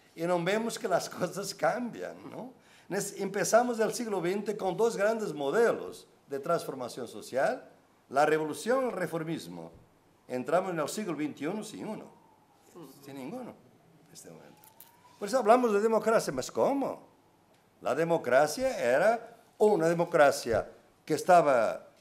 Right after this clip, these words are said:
conectada con el socialismo revolucionario, Rosa Luxemburgo y muchos otros, ¿no?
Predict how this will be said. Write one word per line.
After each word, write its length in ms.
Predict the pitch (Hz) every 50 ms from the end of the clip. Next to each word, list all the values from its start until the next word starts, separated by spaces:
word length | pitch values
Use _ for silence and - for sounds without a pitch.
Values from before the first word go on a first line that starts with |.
| _
conectada 680 | - 156 170 175 160 - - - 151 170 208 233 226 185
con 180 | 151 139 131
el 120 | 127 123 120
socialismo 520 | - 131 113 - 117 117 147 196 247 254
revolucionario, 840 | 214 143 104 98 95 - - 104 90 90 113 170 233 247 233 160 113
Rosa 220 | 95 95 90 85 90
Luxemburgo 540 | 90 90 - - 90 82 - 175 226 214
y 40 | 185
muchos 300 | - 95 - - 135 143 214
otros, 300 | 233 220 - 151 156 175
¿no? 160 | 190 247